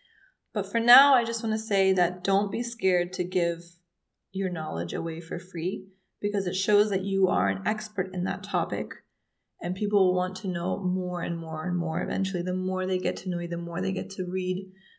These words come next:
or listen to what you have to say. So you want to draw in people by basically giving away <laughs> your knowledge for free.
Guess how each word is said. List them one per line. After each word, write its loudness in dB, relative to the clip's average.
or 4
listen 0
to 0
what -2
you 0
have -4
to -10
say. -4
So -4
you 2
want 2
to -4
draw 4
in 0
people -4
by -2
basically 0
giving 2
away -4
<laughs> -2
your 2
knowledge 4
for -6
free. -4